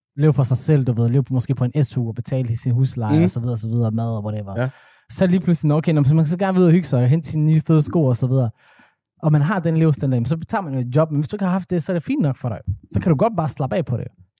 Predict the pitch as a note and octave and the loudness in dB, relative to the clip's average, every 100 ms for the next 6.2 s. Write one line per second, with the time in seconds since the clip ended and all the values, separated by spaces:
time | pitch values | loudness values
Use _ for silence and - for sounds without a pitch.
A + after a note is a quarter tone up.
0 | - B2 D3+ - _ D#3 D#3+ F#3+ F3 D3 | -4 -4 -4 -8 _ -2 0 2 2 4
1 | D3 C#3+ F#3+ - C3+ B2+ B2+ B2 A2+ _ | 2 2 0 -2 -2 0 0 0 -4 _
2 | _ _ _ _ _ _ _ _ _ _ | _ _ _ _ _ _ _ _ _ _
3 | _ D#3 F#3 G#3 G3+ F#3+ E3 C#3+ B2+ B2+ | _ -2 0 2 2 2 4 4 4 2
4 | A#2 A2 G#2+ B2+ A#2+ E3 E3+ - A2+ C#3+ | 2 0 -2 -4 0 2 2 -4 -2 -2
5 | C3 G#3 D#3+ F3+ A3 G3+ - - G#3+ - | 0 0 0 -2 -2 -2 -2 -2 -2 -2
6 | D3 | -2